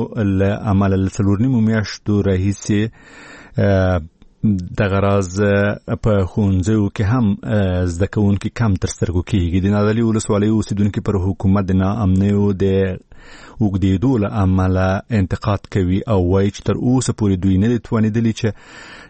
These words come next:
د ناامنیو په مخنیوي کې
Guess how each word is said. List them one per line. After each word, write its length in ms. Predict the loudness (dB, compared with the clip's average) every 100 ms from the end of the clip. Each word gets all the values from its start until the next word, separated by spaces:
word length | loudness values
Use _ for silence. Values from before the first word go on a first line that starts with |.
| -2 0
د 0 | 2 0 -2 0 2 2
ناامنیو 840 | 0 0 2 2 2 2 2 2 0 -4 -2
په 380 | 0 0 -2 -2
مخنیوي 540 | -2 0 0 0 0 0
کې 680 | 0 2 2 0 -4 -4 -2